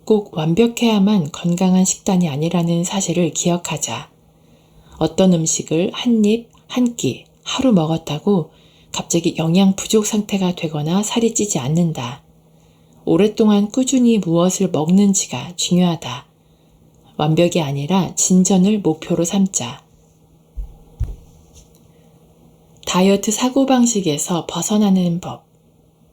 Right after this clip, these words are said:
일 단계. 다이어트의 해로움을 알아차리고 인정하라. 이 단계. 다이어트 사고방식의 특징을 깨달아라.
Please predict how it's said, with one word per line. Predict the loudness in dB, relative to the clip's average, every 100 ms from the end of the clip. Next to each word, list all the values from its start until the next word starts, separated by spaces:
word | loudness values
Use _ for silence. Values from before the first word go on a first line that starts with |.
| _ _ _ 0
일 | 0 2
단계. | 4 4 0 -10 -14 _ _ _ _ _ _ -10
다이어트의 | 0 2 2 2 0
해로움을 | 2 0 2 2 0 -2
알아차리고 | -4 -4 -4 -6 -6 -2 0 0 -2
인정하라. | -2 0 0 2 0 -2 -8 -12 -16 _ _ _ _ _ _ _ _ -6 -6 -12 -20 _ -20 -20 -20 _ _ -20 -4
이 | -2
단계. | 2 2 2 -2 -10 -12 _ _ _ _ -12
다이어트 | -2 0 0 -2
사고방식의 | -2 0 0 2 2 0 -2 -2 -2
특징을 | -6 -10 -2 2 2 2 0
깨달아라. | 0 0 -2 -2 -6 -10